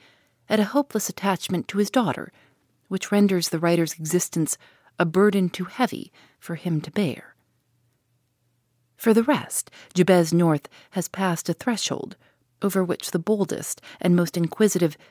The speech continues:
scarcely care to follow him. So he takes his own little mystery with him into the land of the great mystery. There is, of course, an inquest at which two different chemists who sold laudanum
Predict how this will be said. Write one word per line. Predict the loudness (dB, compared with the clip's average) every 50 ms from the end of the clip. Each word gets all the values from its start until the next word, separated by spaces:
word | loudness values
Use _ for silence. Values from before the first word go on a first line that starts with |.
| _ _ -8
scarcely | -8 -4 0 2 2 2 2 0 -2 -2
care | -2 -2 -2 -2 -2
to | -2
follow | -2 0 0 0 0 0 -4 -6
him. | -8 -10 -14 -14 -16 -18 _ _ _ _ _ _ _ _ _ _ _ _ _ _ _ _ _ _ _ _
So | -4 -2 0 0
he | 0 -2
takes | -2 -4 -6 -4 -4 -4
his | 0 2
own | 4 4 4 4
little | 4 4 4 4
mystery | 2 2 0 -2 -6 -4 -6 -4
with | -4 -6 -6 -4
him | -2 -2 -2 -2 _ -10 -20 -18 -6
into | -6 -6 -4 -2
the | -2 -2
land | 0 2 2 2 2 2 2 0 -2 -4 _ _ _ -8
of | -8 -6 -4
the | -4 0
great | 2 0 0 0 -2
mystery. | -10 -10 -10 -10 -12 -12 -14 -14 -16 _ _ _ _ _ _ _ _ _ _ _ _ _ _ _ _ _ _ _ _ _ _ _ _ _ _ _ _ _ _ _ _ _ _ _ _ _ _ _ 2
There | 6 8 8 8
is, | 8 6 4
of | 0 -4 0
course, | 2 2 2 4 4 6
an | 8
inquest | 8 8 6 4 -2 -10 -8 -8 -12 -12 -12 -18 -20 -20 -12 -4
at | -4 0 2
which | 2 2 2 0 0
two | 4 4 4
different | 4 4 2 2 -2 -2
chemists | 0 2 4 4 4 2 0 -4 -10 -12 -20 -18 _
who | -4 -2
sold | 0 4 4 4 4 4 2 2
laudanum | 4 6 6 4 2 0 -6 -6 -8